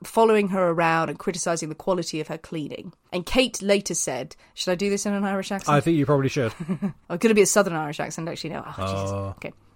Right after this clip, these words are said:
Speaker 1: "At first I thought her a nice old lady, but then I found her very trying. She used to do many things to annoy me during my work."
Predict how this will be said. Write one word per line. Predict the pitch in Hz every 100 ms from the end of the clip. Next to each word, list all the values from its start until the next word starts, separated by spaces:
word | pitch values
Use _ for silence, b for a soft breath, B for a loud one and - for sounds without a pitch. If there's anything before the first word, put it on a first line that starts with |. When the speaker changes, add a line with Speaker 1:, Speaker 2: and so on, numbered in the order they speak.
| -
Speaker 1:
"At | -
first | - 339 -
I | 285
thought | 262 240
her | 233 214
a | 185
nice | 175 214 240 -
old | 208 190
lady, | 180 180 151 117 b b b
but | -
then | 190 247
I | 240
found | 220 220 202
her | 202
very | 170 214 202 190
trying. | - 180 165 147 151 160 b b b
She | -
used | 208 214 226
to |
do | 196 220
many | 202 247 247
things | 202 214 202 175
to | 190
annoy | 185 208 226 226
me | 196 175
during | 185 175 170
my | 170 165
work." | 160 156 -